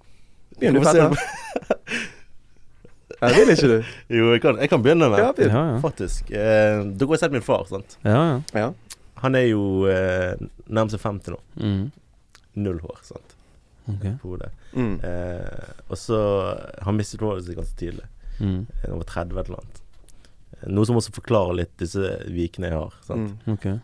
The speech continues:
Speaker 2: Og det har
Speaker 3: Mm.
Speaker 2: vært et sånn lite kompleks. Eh, jeg kan ikke være skallet forresten. Eh, fordi at, eh, da f-, da ser man det enda mer tydelig.
Speaker 3: Å ja, sånn, ja.
Speaker 2: Så det er mitt kompleks, vil jeg si.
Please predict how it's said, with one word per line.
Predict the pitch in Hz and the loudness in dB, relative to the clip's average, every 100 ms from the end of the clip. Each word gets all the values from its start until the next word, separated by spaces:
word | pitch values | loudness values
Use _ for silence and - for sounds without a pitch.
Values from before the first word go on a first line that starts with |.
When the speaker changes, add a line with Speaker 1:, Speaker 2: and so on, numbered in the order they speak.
| - | -6
Speaker 2:
Og | 101 | 2
det | 147 | 2
har | |
Speaker 3:
Mm. | 113 85 | 2 -2
Speaker 2:
vært | - | -6
et | 87 - - | -10 -12 -6
sånn | 135 | -2
lite | 120 120 - | -2 -2 -6
kompleks. | 104 - 87 - - - | -6 -4 -6 -8 -18 -16
Eh, | 92 90 87 85 82 82 - | -12 -8 -6 -6 -6 -6 -6
jeg | 110 | -4
kan | 101 | -4
ikke | 120 | -4
være | 113 | -6
skallet | - 104 104 | -6 -12 -12
forresten. | - - - - _ _ _ _ - - - - | -12 -14 -14 -18 _ _ _ _ -20 -20 -20 -14
Eh, | 90 87 87 | -8 -6 -6
fordi | - 95 | -4 0
at, | 90 85 _ - | 0 -2 _ -8
eh, | 87 87 | -6 -6
da | 87 | -6
f-, | 90 - - | -8 -10 -10
da | 101 | -6
ser | 92 110 90 | -2 2 2
man | 82 | 2
det | 80 - _ - | -2 -4 _ -4
enda | 95 92 | -4 -2
mer | 87 | -4
tydelig. | - 80 - - - _ - | -6 -8 -10 -16 -20 _ -6
Speaker 3:
Å | 107 | -2
ja, | 98 | -2
sånn, | - - 104 87 | -2 -2 -2 -2
ja. | 85 - - | -4 -6 -10
Speaker 2:
Så | - - | -10 -2
det | 143 | 2
er | 139 | 2
mitt | 95 104 110 | 2 -2 -4
kompleks, | 98 85 85 - | -6 -2 -2 -2
vil | 92 | -6
jeg | |
si. | - | -10